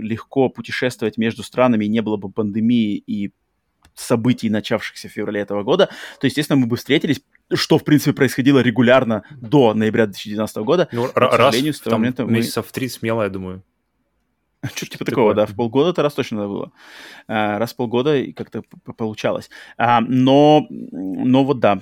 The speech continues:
Speaker 1: поэтому нет, не встречаемся, и, но ждём, ждём, ждём. И если уж мы как-то получится там мне приехать,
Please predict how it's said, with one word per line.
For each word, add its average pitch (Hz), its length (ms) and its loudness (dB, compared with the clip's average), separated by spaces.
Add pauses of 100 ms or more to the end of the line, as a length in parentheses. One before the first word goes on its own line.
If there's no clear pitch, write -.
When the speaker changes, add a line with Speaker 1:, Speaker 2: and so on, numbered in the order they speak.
Speaker 1:
поэтому 117 380 2
нет, 110 360 0
не 120 80 0
встречаемся, 139 640 2
и, 107 100 2
но 107 180 0
ждём, 113 380 0
ждём, 117 300 -2
ждём. 113 320 -2
И - 80 -2
если 139 360 0
уж 139 200 -2
мы 135 220 2
как-то - 340 -4
получится 120 560 -6
там 110 200 -4
мне 113 460 0
приехать, 113 540 -4